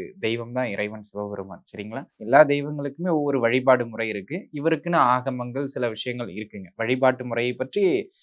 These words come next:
எல்லா தெய்வங்களுக்கும், முருகன்னா அவருக்கு இந்த நாட்கள் உகந்தது, இந்த மாதிரியான அமைப்புகள் நிறைய இருக்கு. பொதுவாவே சிவபெருமான ஒரே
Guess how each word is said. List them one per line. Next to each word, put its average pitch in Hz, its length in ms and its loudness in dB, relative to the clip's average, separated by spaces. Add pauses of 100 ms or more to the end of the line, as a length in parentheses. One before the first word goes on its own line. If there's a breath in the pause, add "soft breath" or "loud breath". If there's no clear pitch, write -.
(160 soft breath)
எல்லா 175 320 12
தெய்வங்களுக்கும், 139 640 2
முருகன்னா 123 460 0 (100)
அவருக்கு 135 340 2
இந்த 113 180 0
நாட்கள் 107 340 -2
உகந்தது, 104 340 -4
இந்த 107 180 -6
மாதிரியான 110 400 -6
அமைப்புகள் 113 400 -8
நிறைய 107 340 -4
இருக்கு. 135 220 -8 (540)
பொதுவாவே 151 420 8
சிவபெருமான 135 640 2
ஒரே 127 240 2